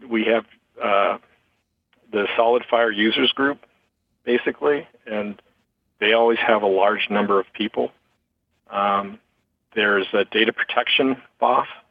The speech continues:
that is always interesting. Sometimes you'll learn about new stuff on, you know, not yet on the truck. Um, so it, it's, uh,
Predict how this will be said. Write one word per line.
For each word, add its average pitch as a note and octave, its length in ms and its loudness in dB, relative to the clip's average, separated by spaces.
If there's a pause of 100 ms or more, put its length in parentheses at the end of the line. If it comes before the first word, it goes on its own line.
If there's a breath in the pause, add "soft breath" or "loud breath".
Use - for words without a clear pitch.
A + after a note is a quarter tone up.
that G#2 140 2
is G2 180 -2
always G2+ 360 2 (200)
interesting. A2+ 640 -2 (380)
Sometimes G#2 440 -4
you'll G2+ 300 -2
learn G#2 240 2
about F#2+ 240 -2
new G#2 160 -2 (120)
stuff G#2+ 240 0 (180)
on, G#2+ 280 -2
you G#2 80 -18
know, G2 240 -2 (680)
not G#2 240 -2
yet A2 180 2
on G#2 180 2
the F#2 80 2
truck. - 360 -2 (480)
Um, G2 380 -8 (1000)
so C3 160 2
it, C3 320 0 (220)
it's, B2 180 -2 (480)
uh, A2 380 0